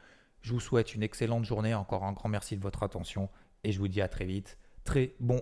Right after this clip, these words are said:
mercredi quatre août. Euh, quatre août. Oh, quatre octobre déjà, pardon.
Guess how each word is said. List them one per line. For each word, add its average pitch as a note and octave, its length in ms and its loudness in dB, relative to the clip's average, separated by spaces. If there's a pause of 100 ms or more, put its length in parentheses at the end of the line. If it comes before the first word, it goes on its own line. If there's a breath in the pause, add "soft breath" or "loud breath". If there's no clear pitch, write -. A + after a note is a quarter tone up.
mercredi A#2+ 480 2
quatre - 320 2
août. E3 240 0 (720 loud breath)
Euh, F#2+ 120 2
quatre - 320 0
août. - 240 -2 (100)
Oh, F#3+ 260 0 (280)
quatre A#2 240 0
octobre A2 340 2
déjà, F#2+ 300 0
pardon. G2 340 -4